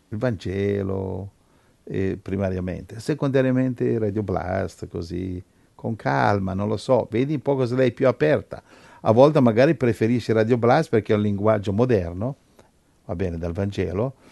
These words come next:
e la Bibbia magari è un linguaggio più arcaico, quindi la Bibbia va spiegata. Radio Blast si spiega da sola.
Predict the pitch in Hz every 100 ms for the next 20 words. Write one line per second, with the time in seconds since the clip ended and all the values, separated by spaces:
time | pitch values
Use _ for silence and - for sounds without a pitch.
0 | _ - 160 135 113 139 139 104 110 110
1 | 98 92 98 95 87 92 90 92 - 110
2 | 107 104 90 - 90 90 85 85 82 85
3 | 95 85 82 - 80 90 - - - -
4 | 90 87 85 104 104 90 87 85 85 -
5 | - -